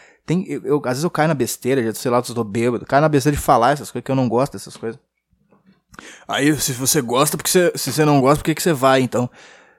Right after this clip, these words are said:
Nunca vão entender. Nunca vão entender minha cabeça. Posso até ir, mas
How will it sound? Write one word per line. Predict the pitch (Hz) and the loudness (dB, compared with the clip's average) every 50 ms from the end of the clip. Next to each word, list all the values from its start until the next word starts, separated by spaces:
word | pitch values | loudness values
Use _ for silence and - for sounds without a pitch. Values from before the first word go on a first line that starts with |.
| _ _ _ _ _ _ _ _ _ _ _ _ _ _ _ _ _ _ _ _ _ | _ _ _ _ _ _ _ _ _ _ _ _ _ _ _ _ _ _ _ _ _
Nunca | 139 160 208 233 220 - 139 | 2 4 4 4 4 2 0
vão | 123 131 127 | 2 2 2
entender. | 117 - 123 113 107 113 107 95 - - - _ _ - - | 2 2 0 -4 -4 -4 -6 -6 -8 -12 -20 _ _ -10 -2
Nunca | 120 147 170 180 175 - 113 | 2 4 4 4 4 2 -2
vão | 110 113 113 | -2 -2 -2
entender | 110 - 110 107 107 110 107 | -2 -2 -4 -6 -6 -6 -6
minha | 104 104 | -6 -6
cabeça. | - - - - - - - - _ _ _ _ _ _ _ _ _ _ _ _ _ _ _ _ _ _ _ _ _ _ _ _ _ _ _ _ _ _ _ _ _ _ _ _ _ _ _ _ _ _ _ _ _ _ _ _ _ _ _ _ _ _ _ _ _ _ _ _ _ _ _ _ _ _ _ _ | -8 -10 -12 -14 -14 -16 -18 -20 _ _ _ _ _ _ _ _ _ _ _ _ _ _ _ _ _ _ _ _ _ _ _ _ _ _ _ _ _ _ _ _ _ _ _ _ _ _ _ _ _ _ _ _ _ _ _ _ _ _ _ _ _ _ _ _ _ _ _ _ _ _ _ _ _ _ _ _
Posso | 143 160 196 - - | 4 4 6 6 4
até | 170 - - 170 165 | 2 2 4 4 4
ir, | 143 135 139 131 | 6 4 4 2
mas | 123 117 113 113 117 | 2 0 -2 -4 -6